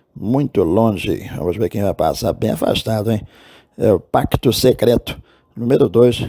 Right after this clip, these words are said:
e fecha lá o Dick Noir, o número quatro. Vitória de Peão do Iguaçu, vai entrada de reta, já vou dando logo os dados, hein? Mas notem que briga, hein? Eu pensei que o Peão do Iguaçu ia passar de viagem,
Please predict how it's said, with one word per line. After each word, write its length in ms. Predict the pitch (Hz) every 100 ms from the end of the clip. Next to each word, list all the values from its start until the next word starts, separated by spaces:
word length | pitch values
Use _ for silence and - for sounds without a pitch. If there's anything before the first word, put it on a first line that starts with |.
| -
e 120 | - 110
fecha 400 | - 117 113 98
lá 160 | 104
o 80 | 101
Dick 240 | - -
Noir, 440 | 113 104 95 98 - _ _ _ _ _ -
o 180 | 98
número 300 | 80 123 110
quatro. 480 | 90 123 95 78 - - - - -
Vitória 440 | 110 92 120 110
de 80 | 110
Peão 300 | - 113 107
do 100 | 107
Iguaçu, 400 | 127 110 - 147
vai 140 | 123
entrada 320 | 110 113 110
de 80 | 104
reta, 180 | 95 135
já 120 | 143
vou 120 | 127
dando 160 | 123 127
logo 240 | 127 113
os 60 | 98
dados, 320 | 85 76 -
hein? 200 | - - - - - - _
Mas 240 | - - 101
notem 320 | 147 143 131
que 120 | 131
briga, 360 | - 110 110 101
hein? 60 |
Eu 80 | 117
pensei 340 | - 143 131 160
que 80 | 143
o 40 |
Peão 260 | - 131 131
do 80 |
Iguaçu 320 | 117 117 - 127
ia 60 |
passar 360 | - 113 - 123
de 80 | 113
viagem, 420 | 110 123 117